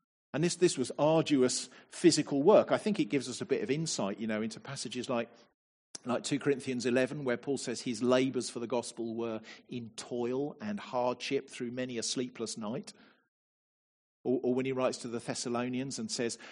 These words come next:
"We were not idle when we were with you, nor did we eat anyone's bread without paying for it. But with toil and labour we worked night and day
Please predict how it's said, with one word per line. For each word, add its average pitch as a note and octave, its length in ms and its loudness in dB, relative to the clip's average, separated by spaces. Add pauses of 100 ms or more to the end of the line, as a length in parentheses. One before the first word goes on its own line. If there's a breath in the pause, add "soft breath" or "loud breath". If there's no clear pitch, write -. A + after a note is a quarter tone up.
(140 loud breath)
"We B2+ 300 0
were B2 100 0
not C3+ 180 -2
idle D#3 460 2
when C#3+ 220 -2
we C3+ 100 0
were B2+ 160 4
with C3 220 4
you, E3 240 4 (840)
nor D3 180 -2
did C#3+ 160 2
we C3 100 2
eat D#3 220 2
anyone's B2+ 380 -4
bread C#3 320 4
without A#2 360 -4
paying C3+ 300 -6
for C#3+ 280 0
it. - 240 -8 (720 soft breath)
But C#3+ 120 -2
with - 280 -2
toil D#3+ 480 2
and C3 320 2
labour D3+ 400 4
we C3 180 2
worked C3+ 460 4
night D3 440 -4
and B2+ 240 -4
day G#2+ 580 -2